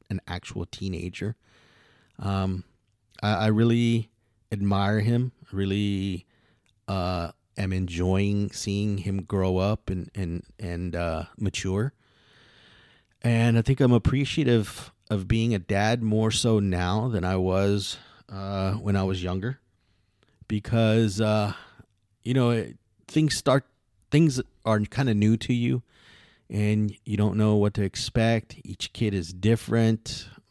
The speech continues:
You know, they have their own personalities and you watch them, you know, form their personalities and kinda help mold them along the way. So not,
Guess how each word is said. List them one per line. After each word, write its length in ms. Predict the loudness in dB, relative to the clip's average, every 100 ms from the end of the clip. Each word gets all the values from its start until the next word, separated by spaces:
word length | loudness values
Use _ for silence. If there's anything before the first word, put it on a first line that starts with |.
| -14
You 140 | -8
know, 200 | -4 -2
they 80 | -4
have 180 | -4 -4
their 120 | -2
own 100 | -2
personalities 840 | -2 -6 -4 -2 0 0 0 -2 -2
and 120 | -4
you 100 | -2
watch 300 | -2 -4 -6
them, 220 | -6 -6 -8 _ _ -20 _ -20 _
you 80 | 0
know, 140 | 2 2
form 380 | 0 0 0
their 120 | 0 0
personalities 1040 | -2 -2 -2 -2 -2 -2 -4 -6 -8 -14
and 260 | -12 -12 -14 _ _
kinda 320 | -8 -4 -4 -6 _ _
help 280 | -6 -6 -4
mold 440 | -4 0 0 0 0
them 180 | 0
along 320 | 2 0 0 -2
the 100 | -2
way. 360 | -2 -4 -6
So 360 | -8 -8 -8 -10 _ -20 -20 -20 0
not, 180 | 2